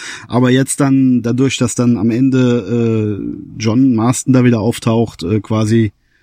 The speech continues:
der gute Dutch dann irgendwie, irgendwie die Schnauze voll hat und sagt so, „Ey, ja, der Typ, der Typ ist ein Arsch anscheinend doch, äh, ist eine Ratte, hat uns alle verpfiffen“, und knallt ihn dann ab.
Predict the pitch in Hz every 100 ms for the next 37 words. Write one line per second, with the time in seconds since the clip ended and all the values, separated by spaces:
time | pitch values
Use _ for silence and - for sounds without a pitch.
0 | _ _ _ - 110 120 113 117 117 -
1 | 117 98 127 120 110 - 120 127 117 107
2 | 117 113 104 117 113 110 98 - 98 92
3 | 98 98 101 90 - - 110 107 - 123
4 | - - - - 107 123 - - - 117
5 | 123 117 107 120 120 - - 123 113 117
6 | 110 113 101 113 139 127 - - - -
7 | - 120 113 101 120 120 101 117 - 120
8 | 117 - 107 110 104 98 101